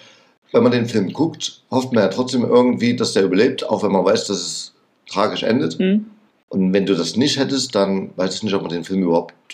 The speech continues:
Speaker 1: noch, äh, mit so einer Spannung gucken würde.
Speaker 2: Ja, vor allem ist es ja diese, dadurch, dass er stirbt, wird diese Geschichte ja so,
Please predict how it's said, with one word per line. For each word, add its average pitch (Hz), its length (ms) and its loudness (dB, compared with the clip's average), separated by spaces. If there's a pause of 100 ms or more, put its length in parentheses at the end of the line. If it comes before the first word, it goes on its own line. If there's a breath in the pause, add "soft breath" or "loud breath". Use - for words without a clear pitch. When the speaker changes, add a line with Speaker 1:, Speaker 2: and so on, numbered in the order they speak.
(420)
Speaker 1:
noch, 95 260 -4 (360)
äh, 95 140 2
mit 85 180 -4
so - 80 -6
einer 87 120 -2
Spannung 113 400 0
gucken 82 240 -6
würde. - 140 2
Speaker 2:
Ja, 202 120 4 (120)
vor - 140 4
allem 208 160 4
ist 208 140 -2
es 202 100 -4
ja 190 80 6
diese, 175 520 4 (380)
dadurch, 196 300 4
dass 170 160 -4
er 180 60 2
stirbt, 214 420 4
wird 190 140 4
diese 180 180 4
Geschichte 170 420 0
ja 170 120 6
so, 151 280 0